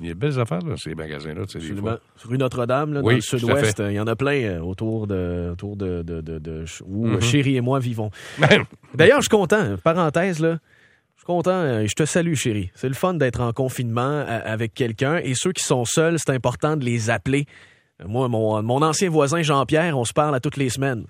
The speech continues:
Speaker 2: Ça fait des
Speaker 1: Ah
Speaker 2: mois
Speaker 1: oui ?
Speaker 2: que je suis plus là, mais Jean-Pierre est tout seul, fait que j'appelle Jean-Pierre. « Comment ça va, Jean-Pierre ? Euh,
Speaker 1: Ah
Speaker 2: tu
Speaker 1: oui,
Speaker 2: sorti
Speaker 1: oui,
Speaker 2: sur
Speaker 1: c'est
Speaker 2: ton
Speaker 1: important.
Speaker 2: balcon
Speaker 1: Puis
Speaker 2: aujourd'hui ? »
Speaker 1: les personnes âgées, oubliez-les pas non plus,
Speaker 2: Ouais,
Speaker 1: hein, c'est
Speaker 2: ouais,
Speaker 1: extrêmement
Speaker 2: ouais.
Speaker 1: important.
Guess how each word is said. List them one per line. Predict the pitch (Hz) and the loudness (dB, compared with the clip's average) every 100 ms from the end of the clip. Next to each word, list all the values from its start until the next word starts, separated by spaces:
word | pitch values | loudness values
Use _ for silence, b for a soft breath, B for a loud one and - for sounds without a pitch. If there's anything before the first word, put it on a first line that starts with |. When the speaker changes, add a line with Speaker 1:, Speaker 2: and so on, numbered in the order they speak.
| _ | _
Speaker 2:
Ça | 101 | -4
fait | |
des | 117 | 2
Speaker 1:
Ah | 139 | 8
Speaker 2:
mois | 156 | 8
Speaker 1:
oui ? | 180 | 8
Speaker 2:
que | 147 | 4
je | |
suis | |
plus | 147 | 2
là, | 143 185 196 | 4 4 4
mais | 127 | 2
Jean-Pierre | 123 135 190 202 | 2 2 2 2
est | 160 | 2
tout | - | 2
seul, | 170 190 170 | 2 4 2
fait | 135 127 | 0 0
que | 127 123 | 0 2
j'appelle | 120 135 190 | 0 2 2
Jean-Pierre. « | 170 170 175 190 180 | 2 2 2 0 2
Comment | 175 175 | 0 2
ça | 180 | 2
va, | 196 | 2
Jean-Pierre ? | 208 170 - 107 101 95 | 0 0 0 0 0 0
Euh, | 85 60 98 | 0 0 0
Speaker 1:
Ah | |
Speaker 2:
tu | 110 | 2
Speaker 1:
oui, | 104 | 4
Speaker 2:
sorti | 95 | 2
Speaker 1:
oui, | |
Speaker 2:
sur | 87 | 0
Speaker 1:
c'est | 180 | 2
Speaker 2:
ton | |
Speaker 1:
important. | 165 165 | 4 4
Speaker 2:
balcon | - 180 | 4 2
Speaker 1:
Puis | |
Speaker 2:
aujourd'hui ? » | 160 156 151 202 214 | 4 2 2 -2 0
Speaker 1:
les | 101 | 2
personnes | 107 101 117 90 | 2 4 2 2
âgées, | 80 71 92 | 0 0 0
oubliez-les | 80 92 107 85 73 | 0 0 0 0 -2
pas | 80 | -6
non | 76 69 | -6 -8
plus, | - | -2
Speaker 2:
Ouais, | 117 135 | 0 0
Speaker 1:
hein, | |
c'est | - 87 | -2 -2
Speaker 2:
ouais, | 117 | 0
Speaker 1:
extrêmement | 104 - 117 73 73 | 0 0 -2 -2 -4
Speaker 2:
ouais. | 69 | -8
Speaker 1:
important. | - - | -12 -20